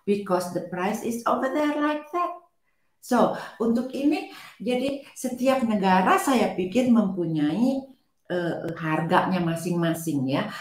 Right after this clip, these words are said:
Tetapi yang, yang paling penting, yang paling important,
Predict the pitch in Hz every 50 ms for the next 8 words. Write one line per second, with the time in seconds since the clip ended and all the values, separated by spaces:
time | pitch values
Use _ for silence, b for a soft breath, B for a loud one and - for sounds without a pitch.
0 | B B B 190 185 208 233 233 - 294 320 302 254 - 220 - - - 190 185
1 | 185 185 - - 233 285 311 285 262 247 254 233 196 185 185 170 160 156 156 151
2 | 147 151 - - - 233 254 247 233 226 196 190 185 185 147 120 - - - -
3 | 139 135 135